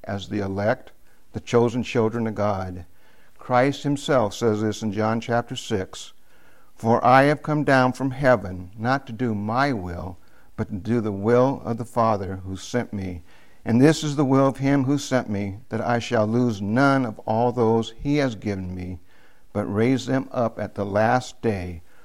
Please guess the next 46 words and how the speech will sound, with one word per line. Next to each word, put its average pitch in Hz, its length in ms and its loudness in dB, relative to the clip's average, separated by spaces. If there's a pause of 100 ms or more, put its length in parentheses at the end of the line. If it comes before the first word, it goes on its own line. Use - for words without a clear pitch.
(220)
For 104 140 -4
my 113 320 4
Father's 107 480 0
will 98 540 -6
is 98 160 -6
that 101 320 -6
everyone 113 580 0
who 101 120 -6
looks 107 340 -2
to 139 140 -6
the 123 100 0
Son 101 560 -4 (380)
and 107 200 -2
believes 135 420 4
in 98 140 -4
Him 98 360 -4
shall 104 240 0
have 104 200 -2
eternal 143 480 -2
life, 113 400 0 (680)
and 120 320 0
I 123 220 6
will 127 180 2
raise 113 340 0
them 113 320 -2
up 104 320 -6 (180)
at 101 200 -8
the 95 100 -6
last 98 480 -4
day." 92 400 -4 (1500)
But 117 200 4
in 127 60 0
religion 151 460 6
today, 117 300 6
there 123 140 0
seems 139 260 0
to - 60 -14
be 123 100 -2
some 175 540 0
confusion 160 760 -2
as 110 140 0
to 113 80 -4
how 151 400 4
this 120 240 -2
was 113 120 -6
accomplished. 107 720 -4